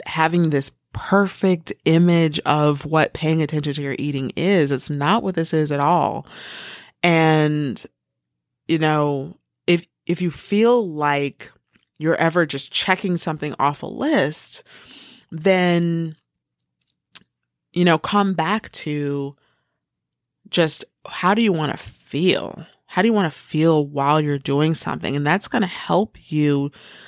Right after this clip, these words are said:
to, it's gonna lead you and guide you to that state that you want to be in, you know, that state that is just perfect and right for you.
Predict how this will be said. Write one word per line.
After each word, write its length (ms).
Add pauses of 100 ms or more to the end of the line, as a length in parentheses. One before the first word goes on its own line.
(680)
to, 440
it's 120
gonna 180
lead 420
you 240
and 140
guide 320
you 140
to 460
that 360
state 920 (1160)
that 160
you 160
want 500
to 160
be 220
in, 480
you 120
know, 140
that 240
state 680
that 180
is 340
just 360
perfect 500
and 200
right 260
for 240
you. 640